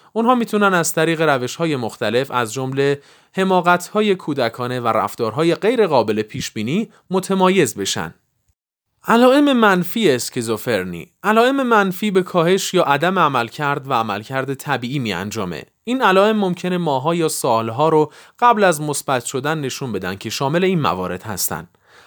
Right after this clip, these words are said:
عدم علاقه و انگیزه برای انجام کار روزمره، کمبود همه چیز، نزول کردن. اسکیزوفرنی می‌تونه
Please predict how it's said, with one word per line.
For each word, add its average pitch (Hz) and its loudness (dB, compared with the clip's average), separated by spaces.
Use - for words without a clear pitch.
عدم 226 6
علاقه 170 2
و 165 -2
انگیزه 139 -4
برای 131 0
انجام 120 -2
کار 123 0
روزمره، 98 -2
کمبود 190 2
همه 151 0
چیز، 127 -6
نزول 113 -4
کردن. 113 0
اسکیزوفرنی 226 2
می‌تونه 208 2